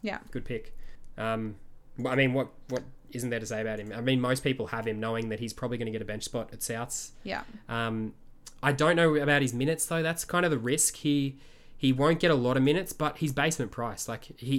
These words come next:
Speaker 2: even
Speaker 1: Yeah,
Speaker 2: playing a
Speaker 1: two twenty.
Speaker 2: couple of, yeah, two twenty. He played a couple of games, so I thought he was gonna be, you know, around the three fifty mark. But at two twenty, I don't think you need many points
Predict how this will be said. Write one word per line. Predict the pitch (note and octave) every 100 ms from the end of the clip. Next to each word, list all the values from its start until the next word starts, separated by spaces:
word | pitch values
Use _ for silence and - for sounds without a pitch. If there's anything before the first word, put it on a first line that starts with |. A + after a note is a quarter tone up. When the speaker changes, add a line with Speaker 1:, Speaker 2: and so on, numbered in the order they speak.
| C3+
Speaker 2:
even | E3+ F#3+ E3+
Speaker 1:
Yeah, | A2+
Speaker 2:
playing | - C3
a |
Speaker 1:
two | C#3
twenty. | -
Speaker 2:
couple | A#2+ A#2+
of, | A#2
yeah, | C#3+ C#3+
two | -
twenty. | - B2+ C#3
He | B2+
played | D3+ E3+
a |
couple | E3 C3+
of | A2+
games, | A2+ B2 A2
so | - A#2 A2+
I | B2+
thought | C#3
he | B2+
was | A2
gonna | A2+ G#2+
be, | A2+ A#2 A2 A2+
you |
know, | A2
around | G#2+ A2 G#2+
the |
three | - A#2+ A2
fifty | - A2 A#2
mark. | G#2 F#2+ -
But | G#2+ G2+ - - - -
at | -
two | F#3
twenty, | - C#3 C#3 B2+ - - - - -
I | B2
don't | C#3+ D3
think | C#3+
you | B2
need | B2 A#2+
many | A2+ A2+
points | G#2+ A#2 A2+ - - -